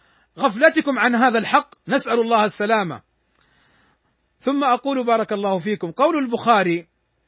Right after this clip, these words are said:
في مسودته المعلقة قال: "ما فيه"، أي ما في كلام الشيخ خالد، "ما فيه من الإفك والبهتان والجهل الفاضح بأصول العلم وقوانين أهله مع الوقيعة في ديانة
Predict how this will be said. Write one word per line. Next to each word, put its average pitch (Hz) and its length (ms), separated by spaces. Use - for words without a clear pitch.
في 220 200
مسودته 214 920
المعلقة 185 800
قال: 277 540
"ما 247 300
فيه"، 208 500
أي 214 100
ما 226 160
في 226 120
كلام 240 300
الشيخ 220 260
خالد، 185 420
"ما 247 200
فيه 269 300
من 254 160
الإفك 247 420
والبهتان 226 800
والجهل 226 440
الفاضح 240 680
بأصول 226 420
العلم 208 380
وقوانين 214 680
أهله 214 480
مع 202 200
الوقيعة 233 680
في 226 340
ديانة 254 520